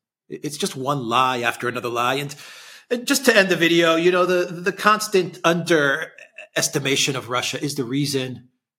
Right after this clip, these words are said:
they're, they're, they are where they are with this conflict in Ukraine. It's the reason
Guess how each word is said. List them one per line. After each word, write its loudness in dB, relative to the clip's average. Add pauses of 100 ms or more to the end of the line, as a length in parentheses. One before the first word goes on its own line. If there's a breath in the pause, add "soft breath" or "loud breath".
(220)
they're, -6 (200)
they're, -8
they -8
are -2
where -14
they -14
are -12
with -20
this -12
conflict -14
in -20
Ukraine. -2
It's -4
the 2
reason -2